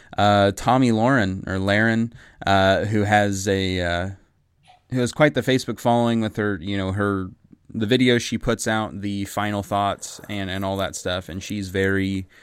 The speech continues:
confident in the things she's saying, very, you know, "This is how it is," matter of fact kind of thing. Well, there was a thing with her on Twitter where somebody went through and, you know, five, six years ago, uh,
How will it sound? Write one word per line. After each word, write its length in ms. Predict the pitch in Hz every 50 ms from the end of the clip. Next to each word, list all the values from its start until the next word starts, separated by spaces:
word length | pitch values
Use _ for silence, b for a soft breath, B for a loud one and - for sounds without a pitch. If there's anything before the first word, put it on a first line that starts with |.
| b b b b b b b b b
confident 400 | - 123 127 131 127 131 127 123
in 60 | 92 110
the 60 | 113
things 260 | - 117 117 113 110
she's 240 | - - 107 101 -
saying, 420 | - 107 101 101 104 104 104 98
very, 540 | 92 98 98 98 98 95 92 95 92 95 92 - -
you 140 | 92 92 92
know, 240 | 90 90 90 87 87
"This 560 | 87 85 87 87 87 87 90 98 98 - -
is 120 | 98 90 -
how 260 | - 104 101 101 95
it 60 | 95
is," 340 | 101 107 98 92 90 87 92
matter 260 | 98 90 87 87 90 87
of 60 | 85
fact 360 | - 101 101 104 98 - -
kind 180 | - 92 90 87
of 80 | -
thing. 260 | - 92 87 90 92 - b b b b b b
Well, 160 | b 123 123
there 140 | 123 139 160
was 100 | 175 147
a 80 | 123
thing 240 | - - 120 123 127
with 140 | 123 117 -
her 200 | 131 139 156 160
on 160 | 135 117 107
Twitter 320 | 101 - 107 101 104 107 107
where 320 | 101 101 98 98 101 104 101
somebody 480 | - - - 104 107 110 117 123 113
went 260 | 104 107 113 - - -
through 540 | - 104 117 135 143 131 113 104 101 101 - - _ - - _ - _ _ _ _ _
and, 540 | - 104 104 104 101 101 104 98 101 98 98
you 80 | 98
know, 160 | 98 101 101 101
five, 500 | - - - 95 95 101 110 113 107 -
six 300 | - - 110 - - 104
years 260 | 101 110 127 131 123
ago, 460 | 117 95 101 90 90 90 92 101 104 113 - _ -
uh, 180 | 71 73 67